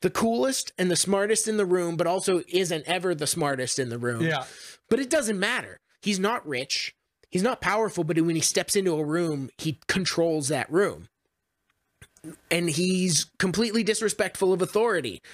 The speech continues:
Speaker 1: And he's unabashedly, unashamedly himself. And he might be a little creepy sometimes. He'll let you know that
Speaker 2: He's
Speaker 1: he's
Speaker 2: definitely a
Speaker 1: interested
Speaker 2: little
Speaker 1: right
Speaker 2: creepy
Speaker 1: away.
Speaker 2: sometimes.
Speaker 1: But he's still a gentleman. Venkman will absolutely be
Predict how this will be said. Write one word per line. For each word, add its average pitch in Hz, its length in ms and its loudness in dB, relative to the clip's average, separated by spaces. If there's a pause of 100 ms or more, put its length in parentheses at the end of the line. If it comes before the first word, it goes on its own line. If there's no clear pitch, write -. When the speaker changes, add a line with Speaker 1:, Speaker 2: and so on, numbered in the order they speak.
(280)
Speaker 1:
And 165 420 0 (420)
he's 180 520 0 (420)
unabashedly, 190 920 0
unashamedly 180 720 0
himself. 175 640 -2 (340)
And 165 200 -2
he 185 160 -2
might 175 320 0
be 196 140 2
a 196 40 4
little 196 200 2
creepy 202 440 -2
sometimes. 101 800 -4 (200)
He'll 190 380 2
let 175 340 0
you 220 160 2
know 180 540 0 (100)
that 196 160 2
Speaker 2:
He's 214 60 0
Speaker 1:
he's 208 80 0
Speaker 2:
definitely 165 420 0
a - 40 2
Speaker 1:
interested - 60 0
Speaker 2:
little 139 160 -2
Speaker 1:
right 202 120 2
Speaker 2:
creepy 214 140 2
Speaker 1:
away. 269 180 2
Speaker 2:
sometimes. 131 680 -4
Speaker 1:
But 240 380 0 (200)
he's 226 220 -2
still 302 260 2
a 240 60 2
gentleman. 262 540 -4 (180)
Venkman 220 600 2
will 202 500 4
absolutely 185 760 2
be 170 420 -2